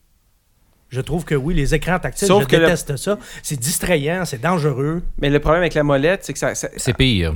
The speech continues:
Speaker 2: Non, non, c'est, je dirais pas que c'est pire. C'est que, en fait, c'est que
Speaker 1: Non,
Speaker 2: ça,
Speaker 1: parce que
Speaker 2: ça,
Speaker 1: tu
Speaker 2: ça,
Speaker 1: lâches pas, euh,
Speaker 2: ça
Speaker 1: tu gardes
Speaker 2: règle
Speaker 1: tes yeux,
Speaker 3: C'est
Speaker 1: euh,
Speaker 2: mais faut que tu regardes l'écran quand même.
Speaker 1: Ouais.
Speaker 3: Bon, je vais vous, je,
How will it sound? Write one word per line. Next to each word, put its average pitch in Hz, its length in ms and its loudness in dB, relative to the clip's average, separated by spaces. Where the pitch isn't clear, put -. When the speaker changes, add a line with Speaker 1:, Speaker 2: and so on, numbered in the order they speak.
Speaker 2:
Non, 175 160 4
non, 202 220 0
c'est, 151 260 -4
je 147 140 -8
dirais 185 220 0
pas 254 120 -2
que - 60 -10
c'est 185 160 -2
pire. 208 340 -4
C'est 147 120 -8
que, - 140 -10
en 160 100 -2
fait, 214 340 -2
c'est - 160 -6
que 151 80 -12
Speaker 1:
Non, - 80 -4
Speaker 2:
ça, 151 100 2
Speaker 1:
parce - 220 -2
que - 60 -8
Speaker 2:
ça, - 40 -6
Speaker 1:
tu 165 80 -2
Speaker 2:
ça, 170 140 6
Speaker 1:
lâches 156 160 -2
pas, 220 120 0
euh, 151 100 -4
Speaker 2:
ça 170 180 4
Speaker 1:
tu 165 60 6
gardes 208 160 4
Speaker 2:
règle 214 60 0
Speaker 1:
tes 196 120 0
yeux, 175 360 -2
Speaker 3:
C'est 131 320 2
Speaker 1:
euh, 117 120 -8
Speaker 2:
mais 160 140 0
faut 175 100 -2
que - 60 -6
tu 185 60 2
regardes 190 180 4
l'écran 180 340 0
quand 160 220 2
même. 160 380 -2
Speaker 1:
Ouais. 123 340 -8
Speaker 3:
Bon, 98 240 0
je 101 80 0
vais 104 40 4
vous, 101 200 -2
je, 95 100 -2